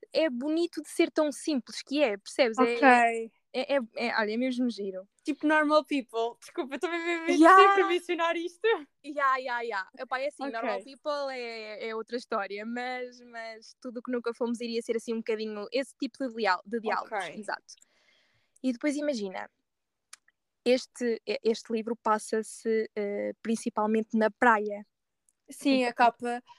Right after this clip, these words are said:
Speaker 2: diz mesmo verão. <laughs>
Speaker 1: Yeah, verão, totalmente.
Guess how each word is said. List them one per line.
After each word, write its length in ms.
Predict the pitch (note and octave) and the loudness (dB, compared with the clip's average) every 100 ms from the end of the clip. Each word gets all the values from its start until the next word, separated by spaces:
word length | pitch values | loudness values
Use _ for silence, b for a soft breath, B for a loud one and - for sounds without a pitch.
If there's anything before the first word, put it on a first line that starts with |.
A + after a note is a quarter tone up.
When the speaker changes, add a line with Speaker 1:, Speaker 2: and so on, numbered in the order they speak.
| b _ _ | b _ _
Speaker 2:
diz 260 | A#3 A#3 A3 | -10 -6 -2
mesmo 380 | A#3 A#3 A3 G#3+ _ - | 0 0 -2 -10 _ -6
verão. 540 | G#3+ C4+ A#3 F#3+ F#3 | 2 6 6 4 -2
<laughs> 360 | A3+ - - - | -14 -14 -6 0
Speaker 1:
Yeah, 360 | C#4 C#4+ G#3+ - A3+ | 6 8 8 4 -4
verão, 420 | A3+ C4+ G3 G3 | -6 -2 -2 -4
totalmente. 720 | B3+ A#3+ C4 B3+ G#3+ G3+ G3+ | -8 -2 -2 0 -4 -10 -18